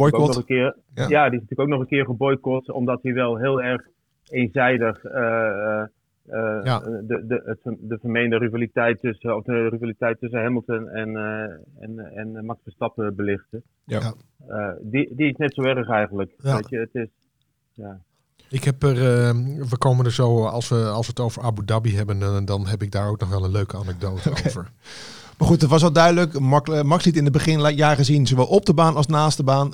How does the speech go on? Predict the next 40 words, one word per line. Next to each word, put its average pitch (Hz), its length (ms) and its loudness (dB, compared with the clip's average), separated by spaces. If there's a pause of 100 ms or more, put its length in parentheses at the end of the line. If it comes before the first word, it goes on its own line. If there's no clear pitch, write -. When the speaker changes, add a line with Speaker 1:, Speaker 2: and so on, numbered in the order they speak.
Speaker 1:
"Je 135 120 -2
moet 123 160 0
niet 135 160 0
met 123 140 0
mij 117 100 -2
sollen." 104 420 -2
Dat 117 160 -8
was, 113 280 -4
eh, 101 180 -4 (680)
Speaker 3:
Nee, 151 320 8
nee, 131 260 8
maar 123 120 6
goed, 139 180 4
dat 127 120 6
had 143 160 4
hij 143 80 2
natuurlijk 123 380 4
in, 117 280 4
eh, 117 300 4
in 123 80 2
zijn, 113 300 4
eh, 107 500 2
in, 120 140 2
in 120 140 2
Singapore 123 560 4
met 107 120 2
zijn, 107 280 2
eh, 107 160 2
beruchte, 107 760 0
be-, 120 360 -4
beruchte 117 340 0
no 123 320 4
al, 104 220 0
eh, 101 160 -2
gedaan, 101 360 -4
weet 101 160 -4
Speaker 1:
Ja. 131 140 2
Speaker 3:
je. 151 100 -2
En, 113 280 -2
eh, 110 60 0